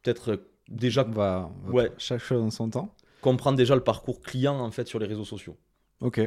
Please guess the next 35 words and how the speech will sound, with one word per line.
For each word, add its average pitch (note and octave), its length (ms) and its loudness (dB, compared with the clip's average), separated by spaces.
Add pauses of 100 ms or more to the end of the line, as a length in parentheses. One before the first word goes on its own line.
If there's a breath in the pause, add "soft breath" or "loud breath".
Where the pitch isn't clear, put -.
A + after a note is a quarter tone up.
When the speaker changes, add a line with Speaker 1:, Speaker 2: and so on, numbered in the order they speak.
(420 loud breath)
Speaker 2:
Est-ce A#2 100 -2
que - 80 2
t'as - 140 -2
des, A2 260 0
t'as A2+ 180 -2
des A2 220 0
exemples G#2+ 460 -2
de, F#2 260 -2
de F2 140 -6
SaaS, - 380 -4
justement, G#2 400 -4
ou A2 100 -4
de, D#2+ 220 -8 (400)
d'entreprises, A2+ 420 -2
du A2 100 -6
coup, A#2+ 140 -4
de G#2 80 -2
la F#2 120 -2
tech - 400 -2
qui G#2 100 -8
vendent G#2 160 0
des G2+ 80 0
logiciels, G2+ 460 -2 (400 loud breath)
euh, F#2+ 420 0 (100)
en G2+ 140 0
abonnement, G2 440 4 (500 soft breath)
qui D#3+ 380 -2
utilisent C3 460 2
les A#2 100 2
réseaux A2 220 2
sociaux C#3+ 460 -2
de B2 40 -10
façon - 280 -4
super A#2 420 -2
bien, A2 480 -2